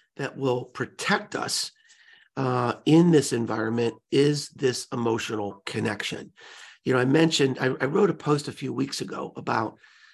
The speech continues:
you know, something about this existential threat. And I said, <clears throat> and I've been saying this for years, my friend, shouting it from the rooftops, <clears throat> the only thing that can save us in this environment is the personal brand, is our personal brand.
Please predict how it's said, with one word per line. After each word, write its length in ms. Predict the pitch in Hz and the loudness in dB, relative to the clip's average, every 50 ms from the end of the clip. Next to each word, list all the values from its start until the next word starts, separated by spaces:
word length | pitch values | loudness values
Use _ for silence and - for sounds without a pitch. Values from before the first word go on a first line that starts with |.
| _ _ _ _ - | _ _ _ _ -4
you 100 | 143 147 | -2 -2
know, 100 | 247 - | 0 0
something 480 | - - - 190 196 190 - 156 135 220 | -2 0 2 2 2 2 2 2 2 2
about 380 | - - - 143 147 147 147 | 0 0 0 0 0 0 -2
this 220 | - 151 - - - | -4 -6 -6 -6 -4
existential 720 | - 135 139 131 127 110 - - 135 123 113 - - 110 | -4 -4 -2 -2 -6 -8 -6 -6 -6 -6 -6 -6 -8 -10
threat. 400 | 107 - - 151 135 - - - _ _ - - _ - - - - _ _ _ _ _ _ - | -10 -8 -6 -4 -4 -6 -6 -10 _ _ -20 -20 _ -20 -20 -20 -20 _ _ _ _ _ _ 0
And 140 | 135 139 | 2 4
I 100 | 143 143 | 4 4
said, 380 | 139 - - 147 143 139 123 117 - _ | 2 2 2 4 4 4 2 0 -4 _
<clears throat> 60 | - | -4
and 340 | - - - 123 107 - - _ _ _ _ _ _ _ _ _ _ _ _ _ _ _ _ _ _ _ - | -2 0 -2 -2 -4 -6 -10 _ _ _ _ _ _ _ _ _ _ _ _ _ _ _ _ _ _ _ 0
I've 280 | 151 165 165 190 202 190 | 2 4 4 4 4 2
been 120 | 170 143 | 0 0
saying 360 | - - - 160 156 156 156 | 0 2 4 4 4 6 4
this 160 | 151 147 147 | 4 2 2
for 160 | - - 123 120 | -2 -4 -6 -6
years, 560 | 117 123 127 139 170 175 196 202 180 147 - | -6 -8 -8 -2 4 6 8 8 8 6 2
my 140 | 127 127 - | -2 -8 -10
friend, 360 | - - - - - - - _ _ _ _ _ _ _ _ _ _ _ _ _ _ _ _ | -10 -10 -10 -10 -12 -14 -18 _ _ _ _ _ _ _ _ _ _ _ _ _ _ _ _
shouting 500 | - - - - 185 180 202 220 226 208 | -6 -6 0 2 4 4 6 6 6 6
it 100 | 220 208 | 6 4
from 180 | - 160 160 160 | 2 2 2 2
the 100 | - 139 | 4 4
rooftops, 560 | 156 160 151 - - - - - - - - - | 4 2 2 0 -4 -10 -10 -10 -10 -12 -6 -2
<clears throat> 40 | - | -2
the 560 | - - 160 156 120 - - - - - - - | 2 4 4 2 2 0 -4 -6 -8 -8 2 6
only 320 | 196 214 233 214 202 190 | 6 6 8 8 6 6
thing 260 | 185 - 170 156 151 | 4 2 0 0 2
that 160 | 143 135 139 | 0 -2 -2
can 120 | - 160 - | -4 -8 -8
save 300 | - - 135 127 120 - | -6 -6 -4 -4 -6 -6
us 240 | - - - - - _ _ _ _ _ _ _ _ - | -8 -12 -14 -16 -18 _ _ _ _ _ _ _ _ -6
in 80 | 131 | -4
this 180 | 131 127 - - | -4 -4 -4 -4
environment 480 | 131 120 117 113 113 113 117 113 - - - | -4 -2 0 0 2 2 2 0 -2 -2 0
is 200 | 135 131 123 127 | 0 0 0 -2
the 100 | - - | -6 -10
personal 500 | - - - 123 113 - - 123 117 107 | -8 -4 -2 -2 -2 -2 -4 -4 -6 -6
brand, 300 | 98 101 104 101 - - - | -6 -10 -12 -12 -10 -8 -4
is 100 | 113 127 | -2 0
our 100 | 120 113 | 0 -2
personal 540 | - - - 143 135 - - 135 123 123 | -2 -2 -2 -2 0 0 -2 -2 -2 -2
brand. 340 | 107 98 107 107 - - - | -2 -4 -6 -6 -6 -8 -12